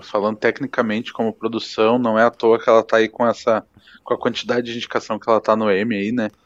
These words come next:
E a gente vê séries de herói chegando numa qualidade de produção como essa, é muito legal. Ah, eu, eu entendo o caminho que ela levou, com, comentando um pouco do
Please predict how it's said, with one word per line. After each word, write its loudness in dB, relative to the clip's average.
E 4
a 4
gente -6
vê 6
séries 2
de 4
herói 6
chegando -2
numa -2
qualidade -4
de -8
produção 0
como -4
essa, 0
é -4
muito -8
legal. 2
Ah, 4
eu, 2
eu 4
entendo 4
o -4
caminho -2
que -4
ela 6
levou, 2
com, -12
comentando -6
um -10
pouco -8
do -6